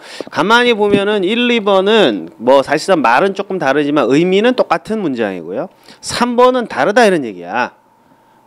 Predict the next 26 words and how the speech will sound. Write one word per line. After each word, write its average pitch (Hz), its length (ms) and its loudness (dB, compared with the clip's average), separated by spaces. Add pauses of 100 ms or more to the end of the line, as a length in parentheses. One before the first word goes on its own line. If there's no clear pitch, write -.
(360)
자, 120 360 2
요걸 151 260 4
제가 170 260 2
왜 151 160 4
이야기를 170 460 2
하느냐면 165 680 0 (280)
대한민국 233 480 2
사람들이요, 180 680 2
영어로 202 760 2
쓸 214 200 0
때 202 340 2 (320)
이 226 400 0
내용을요, 202 800 2
이 180 160 -4
두 165 200 -6
가지 180 280 2
내용을 156 460 4
이렇게 220 340 0
써다. 185 720 2 (440)
그래놓고 220 520 2
이게 170 300 -2
똑같은 226 380 0
건 233 140 0
줄 196 100 -6
착각하고 233 460 2
있으니까 151 580 2